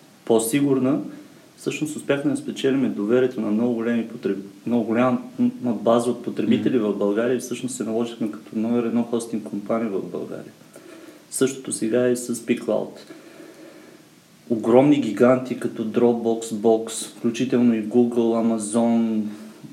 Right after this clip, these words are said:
Speaker 1: Apple също предлагат подобна на нашата услуга, но ние имаме функционалности, с които сме една идея пред тях, една идея по-добре направени от тях.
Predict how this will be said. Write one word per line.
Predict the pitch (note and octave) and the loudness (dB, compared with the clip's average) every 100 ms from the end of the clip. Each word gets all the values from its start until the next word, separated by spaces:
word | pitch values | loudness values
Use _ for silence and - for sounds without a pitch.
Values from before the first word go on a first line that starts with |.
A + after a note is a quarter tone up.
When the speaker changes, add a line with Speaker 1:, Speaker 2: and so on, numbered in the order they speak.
| - - | -14 0
Speaker 1:
Apple | B2+ B2+ C3+ B2+ B2 B2+ - - - | 2 2 4 6 4 0 -10 -20 -12
също | - D3+ - | -6 -4 -2
предлагат | C3 A#2+ A#2 - | 0 2 2 0
подобна | A2 G#2 A2+ A2 | -2 0 2 2
на | |
нашата | A2 G#2+ - - | 2 2 0 -6
услуга, | G#2 - A#2+ D3+ | -6 -4 0 2
но | D3 | 4
ние | C3 D3 D#3+ D3+ - | 4 4 2 0 0
имаме | C#3+ D3 C#3 C3+ B2+ - | 2 4 4 2 0 -2
функционалности, | B2+ A#2 A2+ B2+ C#3+ D3 A#2+ | 0 0 0 0 0 0 -2
с | B2 G#2+ | -4 -6
които | - B2 B2+ | -2 -2 0
сме | B2+ C3+ A#2+ A#2 - | -4 0 0 0 -4
една | A#2 B2 | 0 2
идея | B2+ C3 B2+ - | 4 4 0 -2
пред | A2 G#2 | -4 -4
тях, | - A2+ B2+ - - - A#2 | 0 0 0 -8 -20 -10 -2
една | A#2 B2 | 2 4
идея | B2 B2 - | 4 2 2
по-добре | B2+ B2 A#2 A#2 | 2 4 2 0
направени | G#2+ A2 G#2+ G#2 | 0 0 0 0
от | G#2 | -4
тях. | - D3 | -2 -4